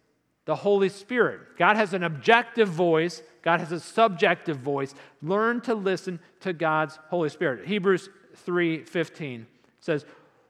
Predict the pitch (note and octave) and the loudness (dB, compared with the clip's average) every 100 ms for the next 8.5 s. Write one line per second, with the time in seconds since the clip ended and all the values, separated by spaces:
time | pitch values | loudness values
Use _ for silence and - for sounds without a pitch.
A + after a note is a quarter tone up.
0 | _ - G#3+ B3+ C4+ F3 A3 F3 G3 F#3 | _ 0 4 4 4 2 2 2 0 0
1 | - - - A3 G3 D3 C#3 C3 F#3+ D#3 | -4 -16 -6 2 4 2 -2 -6 -4 0
2 | G#3 G3+ D#3+ D3 E3 C3+ D3+ D3+ D#3 C#3+ | 2 4 2 -2 -6 -8 -8 -6 -6 -8
3 | - A3 G#3+ F#3 F#3 C3+ E3 E3+ C#3+ - | -4 2 2 2 -2 -4 -2 0 -2 -4
4 | E3+ F3 D3 - F#3 F3+ F#3 F3+ F3 - | -2 0 -2 -4 -2 0 -2 -4 -6 -2
5 | C3+ B2 - - _ _ _ _ - D3+ | -4 -4 -10 -20 _ _ _ _ -6 -6
6 | C3 C#3 D#3 D3+ D3 B2 D3+ C#3+ - D3 | -4 -6 -4 -4 -8 -4 -4 -2 -4 -2
7 | D3 D#3 B2+ B2 A#2 D3+ D#3+ D3+ C3+ D3 | 0 -2 -4 -12 -10 -10 -10 -12 -8 -8
8 | E3 D#3+ C#3 D3 C3 | -6 -6 -6 -10 -14